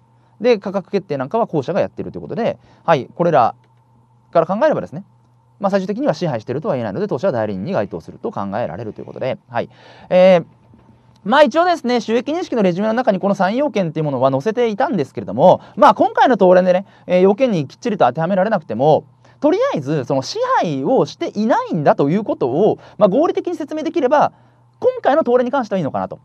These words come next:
ただ、実際本試験までには、この判定要件っていうのは覚えていった方がいいかなと思います。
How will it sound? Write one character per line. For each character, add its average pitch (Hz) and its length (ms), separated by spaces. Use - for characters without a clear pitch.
た 427 80
だ、 262 240
実 269 240
際 - 100
本 403 120
試 - 80
験 440 140
ま 285 100
で 226 60
に 151 100
は、 143 280
こ 233 120
の 247 340
判 208 240
定 240 140
要 269 160
件 214 120
っ - 20
て 151 60
い 135 40
う - 0
の 120 60
は 123 60
覚 180 120
え - 20
て 214 60
い - 20
っ - 40
た - 60
方 120 40
が 139 60
い - 20
い - 20
か 120 80
な 113 100
と 107 60
思 98 120
い 101 40
ま 92 100
す。 - 140